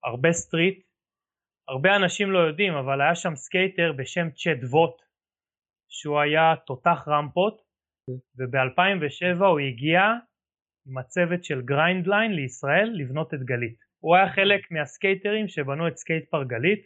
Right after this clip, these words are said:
Speaker 1: צ'ט ווט, הוא היה מקצוען באייט סטריט.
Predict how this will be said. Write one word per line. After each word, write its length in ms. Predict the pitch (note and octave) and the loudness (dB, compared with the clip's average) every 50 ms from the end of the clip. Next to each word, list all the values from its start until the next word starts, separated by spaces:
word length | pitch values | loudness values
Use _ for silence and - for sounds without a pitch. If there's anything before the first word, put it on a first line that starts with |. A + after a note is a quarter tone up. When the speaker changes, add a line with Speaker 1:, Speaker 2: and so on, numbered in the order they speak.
| _ _ - | _ _ -6
Speaker 1:
צ'ט 260 | - E3 D3 B2+ B2 | 0 0 0 0 0
ווט, 300 | B2+ A#2 D#3+ G3+ G#3+ - _ _ _ _ _ _ _ _ _ _ _ _ - | 2 2 2 2 2 0 _ _ _ _ _ _ _ _ _ _ _ _ -6
הוא 120 | C#3+ C#3+ | -2 -2
היה 80 | D3+ D#3 | 0 0
מקצוען 500 | D#3 C#3 - - - D3+ D3 D3 C#3+ C3+ | -2 -4 -6 -6 -4 -2 0 0 0 0
באייט 240 | B2+ B2+ C#3 D3 | 0 0 0 0
סטריט. 380 | - - - G#3+ A#3+ A#3+ A#3+ _ | -2 -8 -8 -6 -6 -8 -8 _